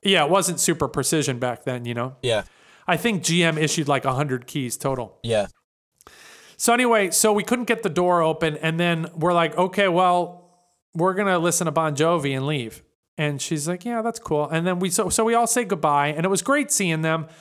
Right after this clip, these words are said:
Speaker 2: Yeah.
Speaker 1: I loved seeing the car, and we take off. I do, like,
Speaker 2: Burn
Speaker 1: peel
Speaker 2: out?
Speaker 1: out, you know
Speaker 2: Oh,
Speaker 1: what I mean?
Speaker 2: yeah, dude.
Speaker 1: Burn the
Speaker 2: Wait,
Speaker 1: shit.
Speaker 2: do you have
Speaker 1: yeah,
Speaker 2: a,
Speaker 1: and then
Speaker 2: do you
Speaker 1: I
Speaker 2: have a, uh, a posi in that car?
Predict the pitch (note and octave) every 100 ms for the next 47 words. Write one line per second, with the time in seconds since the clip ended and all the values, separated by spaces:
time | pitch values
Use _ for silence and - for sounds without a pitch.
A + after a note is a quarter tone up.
0 | - C3 D#3 F#3+ G3 - G#3+ G3 F#3 F3
1 | D3 D3 E3 E3 F#3+ D3 - G#3 F#3+ F#3+
2 | F3+ - E3 D#3 F#3 F3 D3+ - - -
3 | - _ - G#3 G3+ G3+ D#3 D#3 E3 D#3+
4 | E3 D#3+ D#3 D3+ A2+ A2+ A2 G#2+ A2 A#2+
5 | _ _ _ _ - G#3+ A3 G#3+ F#3+ G3+
6 | A#3 A3 A3 A#3+ G#3 F3+ E3 E3 E3+ A3
7 | A3 A3 G#3+ G#3 G3+ E3+ - G#3 F3 B2+
8 | G#2+ G2 - G#2